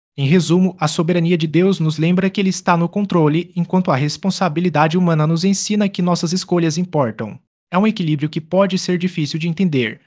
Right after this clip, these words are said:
mas é fundamental para o nosso crescimento espiritual. Interpretação bíblica e debates teológicos. Métodos de interpretação bíblica que ajudam na discussão. Quando você está liderando um grupo de estudo bíblico, ter métodos de interpretação é fundamental.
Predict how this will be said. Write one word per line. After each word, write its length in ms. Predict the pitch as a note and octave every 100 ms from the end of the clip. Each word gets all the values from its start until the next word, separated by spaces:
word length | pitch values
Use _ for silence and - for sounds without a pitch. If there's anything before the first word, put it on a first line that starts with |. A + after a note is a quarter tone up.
| _
mas 200 | D#3 E3
é 60 | D#3
fundamental 640 | D#3 G3+ G#3 G3+ F#3+ E3
para 180 | E3+ F3
o 40 | E3+
nosso 280 | D3 D3+
crescimento 540 | F#3 F3 - E3+ E3 E3+
espiritual. 640 | D#3+ E3 E3+ E3+ A2 - - _ _ -
Interpretação 680 | C3 D#3 G#3+ G3+ - F#3+ D#3+
bíblica 440 | C#3 D3+ D#3 D#3+ -
e 60 |
debates 520 | F3 D3+ D3 D3+ D3+
teológicos. 640 | - F3+ E3 B2 C3+ E3 C#3
Métodos 520 | C3 C#3+ D#3+ D#3 C#3+
de 100 | D3+
interpretação 760 | F#3 G3+ G3+ G#3 G3 F#3 F#3+
bíblica 400 | D3 C#3+ E3 E3
que 140 | F3 F3+
ajudam 380 | E3 C#3+ D3 E3+
na 100 | F3+
discussão. 560 | F3+ F#3 F#3+ - F3
Quando 340 | E3+ D#3+ F3+ F3
você 240 | E3+ F3
está 220 | D#3+ D#3+
liderando 460 | D3 F3+ F3+ E3 F3
um 100 | G3
grupo 300 | C#3+ D3+ F3+
de 100 | D3
estudo 320 | C#3 - E3
bíblico, 480 | C3 C3 C3+ B2+ - - _
ter 140 | - F3+
métodos 480 | D#3 D3 E3 D#3+ C#3
de 80 |
interpretação 800 | F3 G3+ G3+ G#3 G#3 F#3+ - F#3+ F#3+
é 100 | F3+
fundamental. 880 | - G3+ G3 F#3+ D#3 C#3+ A2+ G2+